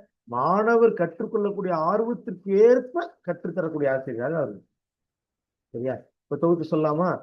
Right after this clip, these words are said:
இங்க பாருங்க, ஒரு ஈக்குவேஷன் ஒண்ணு கிரியேட் பண்ணலாம். பறந்து விரிந்த நிலம், பரந்த கல்வி அறிவு, தாங்குகின்ற வலிமை,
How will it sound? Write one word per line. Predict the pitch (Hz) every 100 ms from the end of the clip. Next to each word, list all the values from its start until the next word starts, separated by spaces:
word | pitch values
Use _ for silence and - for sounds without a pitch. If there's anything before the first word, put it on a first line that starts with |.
| - _ -
இங்க | 156
பாருங்க, | 156 143
ஒரு | 147
ஈக்குவேஷன் | 185 190 175 -
ஒண்ணு | 127 113
கிரியேட் | 117 120
பண்ணலாம். | 110 107 95 95 _ _ _ -
பறந்து | 120 139 156 165
விரிந்த | 156 139 131 143
நிலம், | 127 113 113 120 110 - _ _ _ _
பரந்த | - 127 135 151 160 160 170
கல்வி | 170 131 127 120
அறிவு, | 107 107 107 117 117 104 - _ _ _ _ _ _ _
தாங்குகின்ற | 131 127 202 208 165 156 151 165
வலிமை, | 131 120 113 117 127 113 -